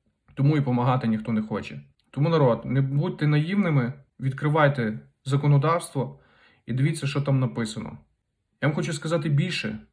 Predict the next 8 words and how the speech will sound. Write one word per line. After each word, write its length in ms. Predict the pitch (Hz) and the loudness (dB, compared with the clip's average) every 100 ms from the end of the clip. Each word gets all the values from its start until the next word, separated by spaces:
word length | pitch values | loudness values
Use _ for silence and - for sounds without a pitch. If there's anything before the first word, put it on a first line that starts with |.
| _ | _
Стан 320 | - 160 160 | -4 0 2
війни 420 | 156 160 190 214 | 2 2 4 4
визначений 600 | 139 160 170 165 156 147 | 4 0 0 -4 0 2
в 80 | 135 | 4
Республіці 560 | 143 139 165 156 143 147 | 2 2 -4 -4 -2 -2
Україна 640 | 131 127 135 160 - - - _ _ _ _ _ _ - | 0 2 2 2 0 -4 -14 _ _ _ _ _ _ -4
відповідним 600 | 135 - 135 175 165 143 | -4 0 0 0 0 0
указом. 480 | 135 143 156 151 | 2 2 2 0